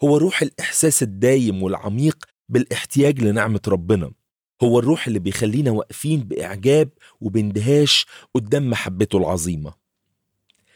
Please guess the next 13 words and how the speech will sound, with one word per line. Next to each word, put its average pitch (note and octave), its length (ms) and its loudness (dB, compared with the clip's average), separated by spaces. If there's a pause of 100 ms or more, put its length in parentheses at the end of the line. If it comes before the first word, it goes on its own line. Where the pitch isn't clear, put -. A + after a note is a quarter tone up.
(340)
أنا E3 120 4
دايما C#3 340 2
عايز A#2 340 0
أرضي G#2 240 0
يسوعي، F2 520 -2 (560)
بس F3 240 2
عمري G#3+ 340 2
ما D3+ 80 2
فكرت - 560 -2
إنه A2+ 380 0 (180)
راضي A#2+ 360 2
عليا G2 420 2
فعلا. E2 460 -4